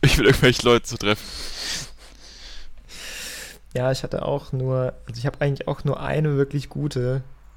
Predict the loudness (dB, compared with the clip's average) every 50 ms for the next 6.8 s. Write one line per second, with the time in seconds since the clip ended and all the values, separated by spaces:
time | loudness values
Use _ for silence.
0 | -20 -20 -20 -20 -20 -18 -12 -10 -8 -8 -8 -8 -10 -12 -12 -12 -14 -12 -12 -12
1 | -12 -12 -12 -14 -16 -18 -14 -10 -10 -8 -6 -6 -6 -4 -4 -4 -4 -4 -6 -8
2 | -6 -4 -4 -6 -6 -6 -6 -4 -2 -2 -2 -2 -4 -4 -6 -6 -6 -4 -6 -6
3 | -6 -6 -4 -2 -2 0 2 4 4 4 4 4 4 4 6 6 6 6 6 4
4 | 2 2 2 2 2 0 0 -2 -4 0 2 2 4 4 4 4 4 4 4 4
5 | 4 4 2 2 2 2 2 2 2 -2 -4 -4 -2 -2 -2 -2 -2 -2 0 0
6 | 2 4 4 4 2 0 -4 -6 -4 -6 -6 -4 -4 -4 -4 -4